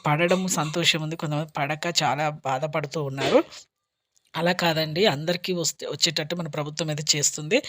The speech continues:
ఇప్పుడు ఒకటి నుంచి మూడు ఎకరాల వరకు కొంతమందికి పడ్డాయి, కొంతమందికి పడలేదు.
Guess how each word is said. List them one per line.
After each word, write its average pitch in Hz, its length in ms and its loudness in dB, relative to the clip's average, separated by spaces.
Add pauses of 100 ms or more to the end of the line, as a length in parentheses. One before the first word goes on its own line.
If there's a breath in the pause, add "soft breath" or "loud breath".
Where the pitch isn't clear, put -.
(360 loud breath)
ఇప్పుడు 170 180 -2
ఒకటి 170 420 2
నుంచి 170 280 0
మూడు 160 220 -2
ఎకరాల 160 340 0
వరకు 151 200 -2
కొంతమందికి 151 460 -4
పడ్డాయి, 151 260 0
కొంతమందికి 147 380 -4
పడలేదు. 151 540 2